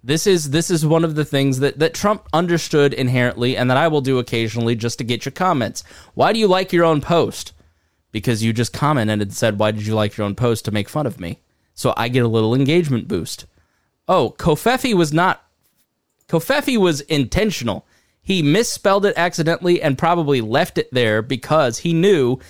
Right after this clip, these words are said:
several thousand people were going to comment and make fun of him about Covfefe. And y-, I s-, you know exactly what I'm talking about and where it came from when I say Covfefe. <laughs> You, you, you misspell a word or you put a fact that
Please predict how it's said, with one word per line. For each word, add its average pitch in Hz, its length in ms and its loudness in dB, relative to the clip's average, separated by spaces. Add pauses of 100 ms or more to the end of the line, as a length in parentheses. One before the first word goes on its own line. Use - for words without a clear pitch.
(340)
several 202 580 0
thousand 165 640 2
people 165 320 0
were 131 120 2
going 135 200 4
to 123 60 0
comment 131 420 0
and 117 80 0
make 120 160 -2
fun 127 160 0
of 120 140 0
him 113 120 0
about 107 260 -2
Covfefe. 113 560 -2 (640)
And 135 180 0
y-, 156 120 2
I 170 220 2
s-, - 240 -2
you 233 340 4
know 214 200 4
exactly 226 480 2
what 214 100 4
I'm 202 120 2
talking 202 400 2
about 160 200 2
and 151 100 2
where 165 140 4
it 143 80 -4
came 151 200 0
from 123 180 0
when 117 100 0
I 117 100 2
say 117 200 0
Covfefe. - 640 -4
<laughs> 190 60 -12 (1160)
You, 196 340 0
you, 185 500 0
you 165 180 2
misspell 185 640 2
a 170 60 4
word 156 540 4
or 135 120 2
you 139 240 2
put 196 320 -2
a 160 80 0
fact 160 520 -2
that 143 180 2